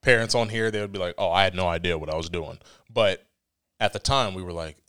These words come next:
you know, "They're, they're great parents. They know how to do this." But just with your experience, take, um,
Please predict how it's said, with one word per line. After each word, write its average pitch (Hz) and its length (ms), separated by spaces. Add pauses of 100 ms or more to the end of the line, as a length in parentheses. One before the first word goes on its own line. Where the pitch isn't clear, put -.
(100)
you 90 140
know, 82 160
"They're, 87 180
they're 90 220
great 95 220
parents. 95 360
They 95 80
know 92 140
how 92 80
to 87 100
do 98 140
this." 87 300 (800)
But 98 400
just 139 200
with 147 140
your 135 140
experience, 123 680 (520)
take, 107 380
um, 87 460